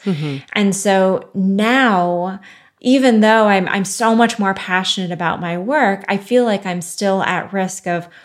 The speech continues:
Speaker 2: only defining myself by my work. And so being able to, you know, confine myself to a four-day work week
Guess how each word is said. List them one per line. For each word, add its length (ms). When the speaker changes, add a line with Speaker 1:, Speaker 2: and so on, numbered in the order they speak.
Speaker 2:
only 400
defining 680
myself 640
by 280
my 260
work. 580
And 240
so 300
being 420
able 520
to, 640
you 180
know, 380
confine 680
myself 640
to 180
a 80
four-day 540
work 360
week 380